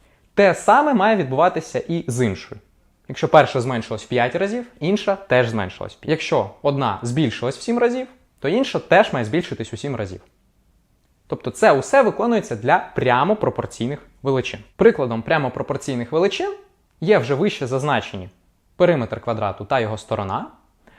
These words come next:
а також час та пройдений шлях. Дійсно, якщо при тій самій швидкості ми будемо їхати у два рази довше по часу, то, відповідно, і подолаємо ми удвічі більшу відстань.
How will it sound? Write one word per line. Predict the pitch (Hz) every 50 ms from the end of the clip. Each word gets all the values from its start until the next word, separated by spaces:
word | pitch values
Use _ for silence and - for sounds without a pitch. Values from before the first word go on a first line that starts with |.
| _ _ -
а | _ 135 131 117 107
також | - 139 127 - - 107 101 - - - _ _ _ _
час | - - 170 185 247 302 320 - - - _ _ _
та | 185 196 240 294 - - - _ _ _ _
пройдений | - 151 185 208 202 180 165 143
шлях. | - - - 90 - - _ _ _ _ _ _ _ _ _ _ _ _ _
Дійсно, | 202 247 254 - - - - _ _ _ _ _
якщо | - 131 - - - 277 247
при | - 247 247
тій | - - 208 196
самій | - 202 190 170 156
швидкості | - - 175 170 131 - - 95 - - - _ _ _ _ _ _ _ _ _ _ _ _ _
ми | 175 196 202 151 107 - - _ _ _ _ _ _
будемо | - 156 180 143 139 131 127
їхати | 123 151 202 - - - 113 - 104 98 - _ _ _
у | - 185 175 127
два | 117 117 156 175 156
рази | 135 135 131 113 123 123
довше | 117 131 127 104 98 - - 98
по | - - 107 98
часу, | 92 - - - 403 - - - 101 - _ _ _ _ _ _ _ _ _ _
то, | - 202 190
відповідно, | 170 185 185 214 214 240 226 196 175 -
і | 214 185
подолаємо | 165 180 175 156 160 160 202 277 320 302 262 180 143
ми | 151 202 277
удвічі | 247 180 139 151 220 240 - - 123
більшу | 120 185 196 - - 143
відстань. | 120 110 98 - - - -